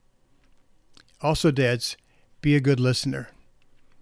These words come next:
There's a part of our brain called the temporal parietal junction that gets stimulated w-, when we're around emotions. And a lot of times when our spouses, our girls come to us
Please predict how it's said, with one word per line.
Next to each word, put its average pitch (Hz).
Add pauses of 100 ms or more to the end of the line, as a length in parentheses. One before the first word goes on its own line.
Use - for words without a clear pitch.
(380)
There's 127
a 127
part 151
of 143
our 147
brain 139
called 127
the 120
temporal 139
parietal 127
junction 123
that 123
gets 123
stimulated 127
w-, - (240)
when 131
we're 127
around 123
emotions. 120 (500)
And 139
a -
lot 123
of 131
times 135
when 135
our 120
spouses, 131
our 127
girls 135
come 139
to 131
us 127